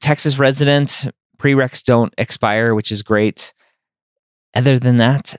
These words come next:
I think you are on your way to, to having a bigger impact in this medical world. So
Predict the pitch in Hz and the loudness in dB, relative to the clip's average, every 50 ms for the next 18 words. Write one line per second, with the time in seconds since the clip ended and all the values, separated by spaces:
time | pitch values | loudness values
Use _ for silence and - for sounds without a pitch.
0 | - _ _ - 101 113 113 - - 113 123 127 - - 113 113 120 117 85 - | -18 _ _ -6 -4 -4 -4 -4 -4 -2 -2 -2 -2 0 2 2 2 2 2 2
1 | 98 113 117 117 113 - - 110 113 113 123 131 135 - - 107 110 113 104 101 | 0 2 2 2 0 0 0 2 2 2 2 2 0 -2 -4 -6 -4 -2 0 0
2 | 107 110 107 107 104 123 135 131 113 113 120 123 123 - - - 120 117 113 113 | 0 0 2 2 2 2 2 2 0 0 -2 -4 -4 -8 -6 -2 0 2 2 4
3 | 113 110 110 110 110 - - - - 110 104 104 104 110 117 123 117 120 117 113 | 2 2 2 0 -2 -6 -10 -6 -4 -2 -2 0 0 0 0 0 0 0 0 0
4 | 110 - 147 160 165 - - - - - 98 95 98 95 95 101 - 98 92 92 | 0 -2 0 -2 -2 -2 -4 -8 -6 -4 -4 -2 0 -2 -2 -2 -2 -2 -2 -2
5 | - - - 92 95 98 95 101 110 127 113 - - - - - 104 90 87 92 | -2 -2 -2 -2 -2 0 0 0 0 0 0 -2 -6 -10 -8 -6 -4 -2 -2 -2
6 | 90 85 | -2 -4